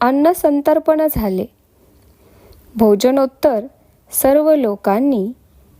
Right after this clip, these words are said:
"दिगंबरा, दिगंबरा, श्रीपाद श्री वल्लभ दिगंबरा" या दिव्य नामाच्या जयघोषाने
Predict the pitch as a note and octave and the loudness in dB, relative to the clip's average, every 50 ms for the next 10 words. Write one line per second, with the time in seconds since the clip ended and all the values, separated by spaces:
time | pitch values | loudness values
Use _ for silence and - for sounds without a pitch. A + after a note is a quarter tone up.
0 | _ - A#3 G3 A#3 B3 G#3+ G#3+ C4 C#4+ D#4 D#4+ D#4 D#4 D#4 D4+ D4 D4 D4 C#4+ | _ -6 -2 0 0 2 2 2 2 2 2 0 2 2 2 2 2 2 2 2
1 | C#4+ D4 D4 - - A3 G#3 A#3 G#3+ G3 A3+ A#3+ C4+ D4 C#4+ C4+ B3 A3+ G#3 G#3 | 2 2 0 -2 -4 -4 -6 -4 -2 0 0 2 2 2 2 2 2 0 0 -2
2 | G#3+ B3+ - _ _ _ _ _ _ _ - - - C4 A#3+ A3+ - C4 C4+ D4 | -4 -8 -12 _ _ _ _ _ _ _ -12 -4 -2 0 0 0 0 0 2 2
3 | D4+ C#4+ D#4+ D#4+ - - D#4+ D4+ B3 G#3+ G#3 G3+ G3+ G#3+ A3+ A3+ D#4 F4 F#4 C#4+ | 2 2 0 0 0 0 0 2 2 2 0 0 0 0 0 0 0 0 0 -2
4 | A#3+ G3+ A#3 A3 G#3+ G#3+ G#3+ G#3 G3+ G3 F#3+ - - _ _ _ _ _ _ _ | -2 0 0 0 0 0 -2 -2 -2 -4 -6 -8 -10 _ _ _ _ _ _ _
5 | _ _ _ _ _ _ _ - _ _ - - G#3+ G#3 G3 F#3+ G#3+ G#3+ G3+ G3+ | _ _ _ _ _ _ _ -20 _ _ -2 0 0 0 0 -2 -4 -4 -2 0
6 | A#3 C4 C4 C4 A#3+ G#3 F#3+ G3 G3 G3+ A3+ - - C#4 C4 C4+ C#4 D#4+ _ _ | 0 0 0 0 -4 -4 -4 -2 -2 -2 -2 -2 -2 -2 0 -2 -2 -6 _ _
7 | _ _ _ _ _ _ - A#3 F#3 A3 G#3+ G#3+ A3+ A#3+ A#3+ A3 A3+ G#3+ G3+ - | _ _ _ _ _ _ -4 -2 2 2 4 4 4 2 2 0 0 -2 -2 -2
8 | - A3+ B3 D4 D4 A#3 G#3 A#3+ | -2 -2 0 0 0 0 -2 -4